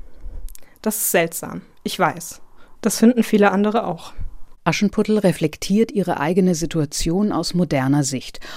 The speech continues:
Speaker 2: und bleibt sich trotzdem als Märchenfigur treu. Neu ist, und das wird im Grimmschen Märchen nicht erwähnt,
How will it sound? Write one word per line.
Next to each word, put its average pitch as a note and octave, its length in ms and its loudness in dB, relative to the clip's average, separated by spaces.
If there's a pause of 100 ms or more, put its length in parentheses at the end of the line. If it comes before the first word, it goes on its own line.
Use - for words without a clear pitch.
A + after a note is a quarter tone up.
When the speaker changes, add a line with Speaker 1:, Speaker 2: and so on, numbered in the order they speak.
Speaker 2:
und D3 140 -2
bleibt D3+ 300 0
sich - 240 -4
trotzdem C#3+ 520 0
als C3 240 -2
Märchenfigur D#3 720 2
treu. D3 360 -4 (640)
Neu D3+ 300 6
ist, - 420 0
und - 300 -6
das E3 240 -2
wird C#3+ 160 0
im D3 140 2
Grimmschen D3+ 420 0
Märchen C3+ 320 0
nicht E3 220 -2
erwähnt, C3+ 440 0